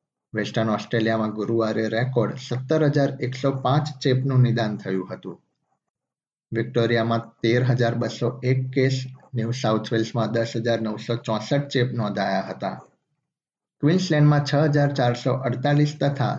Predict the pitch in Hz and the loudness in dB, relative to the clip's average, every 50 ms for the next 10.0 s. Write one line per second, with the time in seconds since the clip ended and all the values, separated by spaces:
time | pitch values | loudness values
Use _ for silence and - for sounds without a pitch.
0 | - - - 120 151 175 165 - 135 139 131 - 139 131 131 131 131 127 127 127 | -6 -2 0 2 2 2 2 2 0 0 0 0 2 2 4 6 6 6 6 6
1 | 127 127 139 160 160 143 147 143 135 131 - - 113 113 117 - 131 123 127 127 | 4 4 2 2 2 2 2 2 0 0 -2 -4 -4 -4 -2 -2 -2 -2 -2 -2
2 | 117 113 110 - 139 139 147 147 143 - 123 120 - - 127 120 113 104 101 110 | -4 -4 -2 0 2 4 4 4 4 4 2 0 0 2 2 2 2 0 -2 -2
3 | 113 110 107 95 - 95 92 92 92 - - - - - 82 - - _ _ _ | -2 -2 -2 -6 -6 -6 -6 -6 -6 -8 -12 -14 -12 -12 -12 -14 -14 _ _ _
4 | _ _ _ _ _ _ _ _ _ _ _ _ _ _ _ _ _ _ _ _ | _ _ _ _ _ _ _ _ _ _ _ _ _ _ _ _ _ _ _ _
5 | _ _ _ _ _ _ - 120 131 165 190 185 170 165 156 147 160 151 151 147 | _ _ _ _ _ _ -4 0 2 2 4 4 4 4 4 4 2 2 4 4
6 | 143 123 117 120 131 135 131 131 127 127 123 139 143 139 - 107 104 104 - - | 4 2 0 2 2 2 4 6 6 6 4 4 2 2 0 0 -2 -2 -4 -6
7 | - - 117 117 120 135 156 165 147 131 127 113 110 110 110 - 151 147 151 151 | -2 0 2 2 4 4 4 4 4 4 2 0 -2 -2 -2 2 4 4 6 6
8 | 147 147 151 - 120 117 135 147 139 123 110 107 110 110 123 139 135 139 143 135 | 4 2 2 0 2 4 4 4 4 2 0 0 0 0 0 0 2 2 2 2
9 | 135 131 123 120 117 117 110 104 104 101 - 95 95 95 - 95 92 92 - | 2 2 2 0 2 0 -2 -2 -2 -4 -4 -4 -4 -4 -6 -8 -8 -10 -12